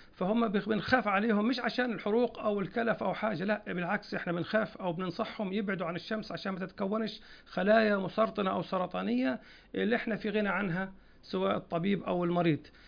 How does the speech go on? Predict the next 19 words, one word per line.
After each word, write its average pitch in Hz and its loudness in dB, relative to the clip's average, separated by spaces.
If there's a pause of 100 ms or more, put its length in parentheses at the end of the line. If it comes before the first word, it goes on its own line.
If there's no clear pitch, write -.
(160)
لذلك، 220 6
يعني، 208 10
إحنا 220 4 (280)
لو 190 6
بنحكي 190 2
ليش 220 2
معنى 240 6
مثلا 226 4
في 214 2
أفريقيا، 233 -2
في - 2
السودان، 202 4
جنوب 202 2
السودان 214 2
مثلا، 254 4 (480)
خلينا 208 6
ذكرنا 190 6
السودان، 156 0
معلش، 156 2